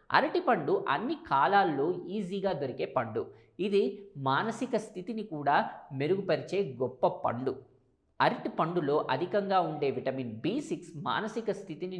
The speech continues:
నియంత్రించే న్యూరోట్రాన్స్మిటర్ అయిన సెరోటోనిన్ను ఏర్పరచడంలో ముఖ్యమైన పాత్ర పోషిస్తుంది. అలాగే అరటి పండ్లలో ట్రిప్టోపాన్ అనే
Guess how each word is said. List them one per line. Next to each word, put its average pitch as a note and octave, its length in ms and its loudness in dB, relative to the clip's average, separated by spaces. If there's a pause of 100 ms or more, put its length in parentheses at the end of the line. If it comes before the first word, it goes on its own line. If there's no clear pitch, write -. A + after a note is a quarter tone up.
నియంత్రించే C3 640 -6 (420)
న్యూరోట్రాన్స్మిటర్ E3+ 1080 2 (100)
అయిన B2 260 -4 (560)
సెరోటోనిన్ను G#3+ 800 2 (280)
ఏర్పరచడంలో C3+ 760 0 (300)
ముఖ్యమైన F3 520 0 (140)
పాత్ర B2 260 -4 (120)
పోషిస్తుంది. A#2 600 -10 (320)
అలాగే A#2 420 0 (460)
అరటి C4 260 6 (120)
పండ్లలో D3 500 2 (260)
ట్రిప్టోపాన్ F#3+ 800 6 (140)
అనే C#3 160 -2